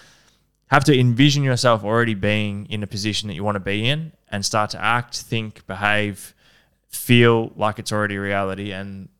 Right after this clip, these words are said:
and align all of your actions and thoughts with that version of yourself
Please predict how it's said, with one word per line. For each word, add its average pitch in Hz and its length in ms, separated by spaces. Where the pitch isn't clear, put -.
and 98 320
align 107 420
all 110 260
of 107 80
your 107 200
actions 104 420
and 98 180
thoughts - 460
with 107 300
that 104 320
version 104 280
of 98 120
yourself 110 520